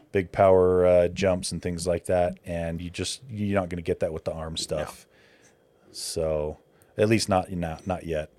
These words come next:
Speaker 1: And the other thing that arm usually, that arm would do as well is it has an integrated G P U, so that would also benefit battery life and things on a laptop, but you don't care about that on a desktop. If you're a power user, you're gonna still be throwing in your own G P U,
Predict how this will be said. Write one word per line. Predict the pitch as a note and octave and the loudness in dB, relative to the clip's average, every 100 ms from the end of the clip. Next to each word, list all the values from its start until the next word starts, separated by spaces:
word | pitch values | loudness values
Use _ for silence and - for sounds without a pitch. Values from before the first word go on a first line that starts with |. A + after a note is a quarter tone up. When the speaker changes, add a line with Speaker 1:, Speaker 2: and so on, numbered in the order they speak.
| - | -4
Speaker 1:
And | G#2 G#2 G2 | 4 4 4
the | G2+ | 4
other | G2+ | 4
thing | - F#2 F2+ | 2 -2 -4
that | F2 - | -6 -2
arm | F#2+ F#2 F2+ | 0 0 0
usually, | F2+ F#2+ F2 E2 - - - - _ - | -4 -4 -6 -6 -12 -20 -20 -20 _ -6
that | F#2+ F2+ | -4 -2
arm | G2+ F#2+ F#2 | 2 2 4
would | F2+ F2 | 0 -2
do | F2+ F#2 F2+ | 0 2 2
as | F2 | 2
well | F2+ F2+ F2+ | 4 6 6
is | E2+ F2 | 2 -2
it | - | -4
has | F#2 F2 | -2 -2
an | E2+ | -4
integrated | F2 F2 F2+ E2+ D#2+ | -6 -2 -2 -4 -6
G | F2+ | -6
P | - F#2 | -6 -6
U, | F2 F2 G2+ - _ | -4 -2 -4 -6 _
so | - F#2 | -2 2
that | F#2+ F2 | 2 2
would | F#2 | 4
also | G2 - | 4 4
benefit | E2+ F2+ F2 - E2+ F2 | 0 0 -2 -4 -6 -2
battery | F#2 F2 F2 | 0 0 0
life | F2 E2+ - | -2 -2 -6
and | E2+ | -6
things | F2+ E2+ | -6 -4
on | F2+ E2+ | -4 -4
a | E2 | -4
laptop, | F2+ - - F2 - | -6 -6 -4 -4 -4
but | F2+ E2 | -4 -4
you | F2+ | -6
don't | F2 - | -8 2
care | C3+ | 4
about | A#2+ F2+ - | 6 4 4
that | G2+ F#2+ | 4 4
on | E2 | 0
a | |
desktop. | D2 G#2+ A2+ - E2+ E2 - _ - - _ - | 0 0 0 0 -4 -4 -12 _ -20 -20 _ -8
If | G2 - | -6 -2
you're | F2+ | -2
a | E2 | 6
power | G#2 F#2+ | 8 8
user, | D#2+ D2+ C#2+ D2+ - - | 4 -4 -8 -10 -12 -8
you're | F2+ | -6
gonna | F2+ F2 | -4 -4
still | - F#2+ | -2 -4
be | E2 | -4
throwing | - F2 D#2+ | -2 -2 -4
in | D#2+ | -6
your | E2 | -6
own | E2+ D#2+ | -6 -8
G | D#2+ | -10
P | - D#2+ | -12 -10
U, | D#2+ | -10